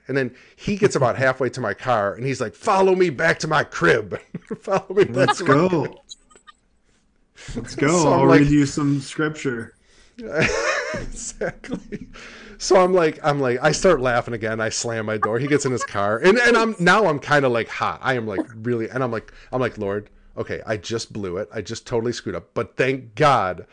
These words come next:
Speaker 1: I don't have a Jesus fish on my car or something that says I'm Christian." <laughs> Because then, then I
Speaker 2: Dude.
Speaker 1: just ruined, I, I ruined it for the, every Christian on the planet at that point.
Speaker 2: Did I tell you, did I tell you, I have a pastor friend.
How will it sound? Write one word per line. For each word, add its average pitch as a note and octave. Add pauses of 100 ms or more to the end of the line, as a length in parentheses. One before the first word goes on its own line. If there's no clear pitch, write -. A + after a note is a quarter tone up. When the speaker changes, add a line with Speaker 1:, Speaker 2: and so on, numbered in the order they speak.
(280)
Speaker 1:
I C3
don't B2
have A2+
a G2+
Jesus G#2
fish -
on G#2
my F#2+
car F#2+
or A2+
something B2+
that G#2+
says G#2+
I'm G2
Christian." -
<laughs> -
Because -
then, D3 (320)
then G3
I F#3+
Speaker 2:
Dude. F#3+
Speaker 1:
just E3
ruined, F3
I, E3+ (400)
I D#3
ruined F3
it F#3+
for D3+
the, D3 (100)
every E3
Christian D3
on A#2+
the A2
planet G#2
at F#2+
that F2
point. D#2+
Speaker 2:
Did D3+
I G3+
tell G#3
you, D#3+
did E3+
I F3
tell E3+
you, D#3
I C#3
have F#3+
a F3
pastor C#3+
friend. A#2+